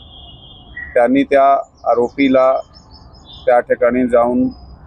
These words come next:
ताब्यात घेतला. त्याची अंगझडती घेतली. त्याची अंगझडती घेतली तर त्याच्याकडे त्याच्या बॅगमध्ये काही ज्वेलरी मिळाली,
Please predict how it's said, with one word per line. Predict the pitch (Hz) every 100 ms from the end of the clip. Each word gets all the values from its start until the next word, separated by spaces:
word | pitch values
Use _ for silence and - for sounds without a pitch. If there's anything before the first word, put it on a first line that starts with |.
| -
ताब्यात | 110 - 120 -
घेतला. | 117 - 120 123 - - - - - -
त्याची | 117 117 135
अंगझडती | 120 123 127 120 131
घेतली. | 117 113 - 120 - - - - - -
त्याची | 113 131
अंगझडती | 123 123 131 131 127 139 143 - 120
घेतली | 123 - 139
तर | 135 131
त्याच्याकडे | - 123 - 127 127 127
त्याच्या | 123 127
बॅगमध्ये | 117 113 117 127 131 131 107 - - - - - -
काही | 123 131
ज्वेलरी | 127 120 127 139
मिळाली, | 135 123 113 123